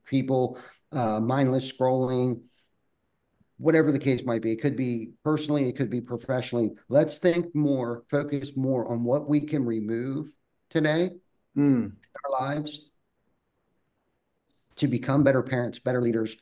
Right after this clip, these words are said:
Speaker 1: a better company, um, a better motivator. What can I do to be a better human being? What can I remove from my life to be a better human being today instead of
Speaker 2: Mm.
Speaker 1: adding all the shit that I think people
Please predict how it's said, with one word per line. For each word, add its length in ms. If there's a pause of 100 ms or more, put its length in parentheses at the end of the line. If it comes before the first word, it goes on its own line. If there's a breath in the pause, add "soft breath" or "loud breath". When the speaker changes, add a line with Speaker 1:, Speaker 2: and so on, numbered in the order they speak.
(140)
Speaker 1:
a 80
better 260
company, 460 (460)
um, 380
a 100
better 200
motivator. 520 (680)
What 180
can 120
I 140
do 520 (1080)
to 540 (140)
be 120
a 40
better 220
human 380
being? 240
What 160
can 100
I 60
remove 440
from 140
my 120
life 280
to 80
be 120
a 40
better 240
human 300
being 200
today 260
instead 280
of 60
Speaker 2:
Mm. 160
Speaker 1:
adding 260
all 140
the 140
shit 260
that 160
I 60
think 220
people 360